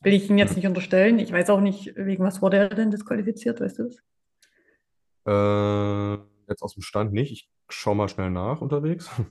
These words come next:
Speaker 1: Ähm, aber es gibt ja auch, äh, ich komm grad nicht auf den Namen, der auch oft disqualifiziert wird wegen Gewicht, äh, Sokrawski.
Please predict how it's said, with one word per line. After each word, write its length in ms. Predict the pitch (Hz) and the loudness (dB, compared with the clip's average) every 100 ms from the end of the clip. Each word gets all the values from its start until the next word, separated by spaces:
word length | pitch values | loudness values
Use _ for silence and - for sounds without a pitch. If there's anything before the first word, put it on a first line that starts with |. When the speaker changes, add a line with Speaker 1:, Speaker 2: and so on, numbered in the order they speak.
| _ _ _ _ _ _ | _ _ _ _ _ _
Speaker 1:
Ähm, 560 | 208 196 190 185 185 175 | 6 8 8 8 6 2
aber 300 | 202 190 196 | 2 6 6
es 120 | 190 - | 4 -2
gibt 140 | 190 | 0
ja 60 | 180 | 2
auch, 280 | 202 - - | 2 -2 -4
äh, 360 | 190 190 180 165 151 | 0 2 0 -4 -8
ich 140 | - | -8
komm 160 | - 190 | -4 0
grad 160 | 190 | 0
nicht 120 | 185 | 2
auf 60 | 185 | 2
den 120 | 175 | 2
Namen, 420 | 180 185 185 185 - _ _ - - 135 135 - | 2 2 0 -4 -14 _ _ -20 -12 -10 -10 -2
der 120 | - | 0
auch 340 | 208 - - | 2 0 0
oft 240 | 214 214 - | 0 2 0
disqualifiziert 680 | 226 - 214 214 - 226 214 | 0 4 4 2 4 4 6
wird 120 | 202 | 4
wegen 220 | 190 185 | 4 4
Gewicht, 420 | 180 185 214 214 | 4 2 0 -4
äh, 240 | - 180 175 | -4 -2 0
Sokrawski. 720 | 190 196 214 214 190 170 - | 2 2 2 2 0 0 -8